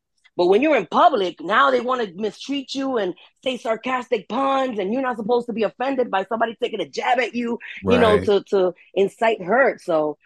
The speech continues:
Speaker 1: it's so much as a human being that we have to,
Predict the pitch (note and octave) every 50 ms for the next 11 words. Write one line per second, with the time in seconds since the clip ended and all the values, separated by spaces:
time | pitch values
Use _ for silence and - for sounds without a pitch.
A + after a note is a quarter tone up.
0 | _ _ _ _ - G#3 G#3 - - - A#3 A#3+ B3+ A#3 G#3+ G#3 A3+ G#3+ F3 D3+
1 | C3+ - - - D#3+ D3 E3+ E3 E3+ F#3+ F#3 G3 F3+ E3+ D#3+ F#3 G#3 G3+ F#3 D#3
2 | D3 C#3+ D3+ D#3+ D#3+ F#3 E3+ E3+ D#3+ - _ E3+ D#3 D3 C#3 C#3+